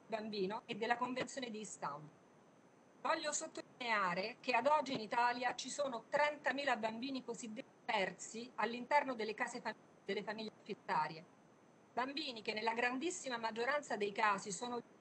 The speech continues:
perché entrambi i genitori siano stati di pregiudizio per la sua incolumità o perché la famiglia viveva in uno stato di inadeguatezza, urgenza, disagio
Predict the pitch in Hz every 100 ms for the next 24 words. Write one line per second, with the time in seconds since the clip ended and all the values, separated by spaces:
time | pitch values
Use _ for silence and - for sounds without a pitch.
0 | - - - - - - 233 220 - 254
1 | 220 202 214 220 262 269 254 226 190 214
2 | 202 - 240 214 - 208 208 247 233 202
3 | 196 254 240 202 220 294 - - 214 208
4 | 202 226 226 - 220 214 202 247 220 -
5 | - - 214 254 247 254 247 254 294 285
6 | 240 202 226 233 220 226 220 - 269 269
7 | 208 - 214 208 214 208 285 285 - 214
8 | - 226 - - - 233 262 254 - 214
9 | - 190 - 269 247 202 185